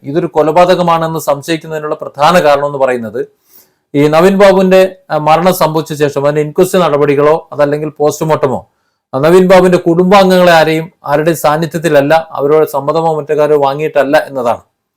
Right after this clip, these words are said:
വളരെ പെട്ടെന്ന് തന്നെ ഈ നടപടികൾ പൂർത്തിയാക്കുകയാണ് ചെയ്തത്. അതിനർത്ഥം എന്തൊക്കെയോ മറയ്ക്കാനുണ്ട്, എന്തൊക്കെയോ തെളിവുകൾ നശിപ്പിക്കാനുണ്ട് എന്നാണ്. ഇപ്പോഴും ചില ചോദ്യങ്ങൾ അവശേഷിക്കുന്നുണ്ട്. കയറ്,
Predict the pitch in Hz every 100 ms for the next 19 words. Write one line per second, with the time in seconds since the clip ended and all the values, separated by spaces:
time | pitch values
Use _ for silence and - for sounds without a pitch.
0 | _ _ 147 190 233 - - 208 208 175
1 | 151 156 - 147 143 139 147 147 151 147
2 | 135 139 160 143 139 123 127 107 95 _
3 | _ _ _ _ _ - 156 196 190 180
4 | 214 202 - 160 175 190 185 190 190 156
5 | 151 147 147 180 170 151 151 143 143 151
6 | 165 - 147 160 165 156 165 _ _ -
7 | 139 151 170 170 160 151 156 139 143 123
8 | - _ _ 151 143 202 208 202 190 185
9 | 160 160 185 185 151 156 143 139 135 110
10 | 95 _ _ _ - 151 170 165